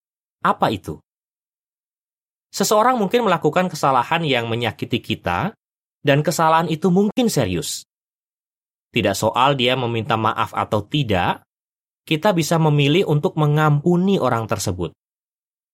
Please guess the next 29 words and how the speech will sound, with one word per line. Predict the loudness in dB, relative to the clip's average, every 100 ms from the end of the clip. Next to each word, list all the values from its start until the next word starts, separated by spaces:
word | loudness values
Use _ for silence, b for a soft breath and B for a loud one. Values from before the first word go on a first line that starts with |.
| _
Maksudnya, | -6 -4 -4 -2 -2 0 -2 -4 _ _ _ _ _ _ _
kita | -2 0 2
bisa | 2 2
memutuskan | 2 0 -2 -2 -2 -2 -2
untuk | -2 -2
tidak | 0 0 2
lagi | 0 0 2
merasa | 2 0 -2 -4
kesal | -6 -6 -2 0 0 -2
atau | -2 0
marah | 2 2 2 -2
kepadanya. | -4 -4 -2 -2 -6 -10 -16 _ _ _ _ _ _ _ _ _ _ _ _ -4
Memang, | 0 2 0 -2 -8 _ _ _ _ _
butuh | -2 0 0
waktu | 2 0 -2 -4 0 2 0
dan | 0
upaya | -2 0 2 2 2
untuk | 2 0 -2
bisa | 0 0 0 0
menghilangkan | 0 0 0 0 -4 -4 -2
perasaan | -2 -2 -2 -2
itu. | -6 -4 -8 -8 _ _ _ _ _ _ _ _ _ -6
Apalagi | 0 2 2 -2 0
kalau | 2 2
kita | -2 -2 -2
sudah | 0 0 2 0
benar-benar | 0 0 0 -2 -2 -2
sakit | -4 -4 -6
hati. | -4 -6 -6 -14